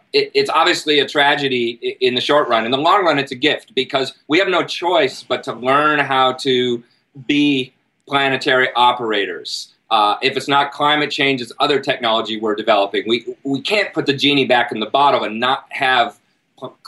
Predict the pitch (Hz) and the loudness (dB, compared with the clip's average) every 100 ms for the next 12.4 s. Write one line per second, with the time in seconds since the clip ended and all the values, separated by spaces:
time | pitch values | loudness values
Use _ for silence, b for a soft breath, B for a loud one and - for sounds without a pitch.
0 | - - 139 135 131 - _ _ - 143 | -20 -2 0 2 0 -8 _ _ -4 -2
1 | 143 139 120 110 104 - 113 117 127 147 | 0 0 -2 -4 -8 -4 -4 0 0 0
2 | 131 101 98 135 135 147 151 139 127 117 | -2 -6 -6 -2 0 0 -2 -2 -4 -4
3 | 107 139 170 147 92 - - _ _ _ | -2 0 2 2 0 -6 -16 _ _ _
4 | _ _ _ _ _ _ _ _ - _ | _ _ _ _ _ _ _ _ -20 _
5 | _ _ _ - 123 123 120 - b - | _ _ _ 0 2 2 0 -8 b -2
6 | 143 175 160 165 160 127 117 - - 165 | 0 4 4 4 4 0 -2 -8 -2 0
7 | 170 147 123 113 - 156 156 139 123 110 | 0 -2 -2 -2 -2 -2 -2 0 -2 -2
8 | 127 139 123 107 98 117 135 139 226 339 | -2 0 -2 -6 -6 -4 -2 0 0 0
9 | 185 127 120 127 b 147 156 - 170 156 | 2 2 2 -4 b -4 -2 -2 -2 0
10 | 151 131 156 175 170 156 - 147 175 180 | 0 0 0 2 4 2 0 -2 -2 -4
11 | 175 143 160 147 147 - 170 143 - 120 | -6 -4 0 2 2 2 2 2 -2 -8
12 | - 151 143 | -4 2 2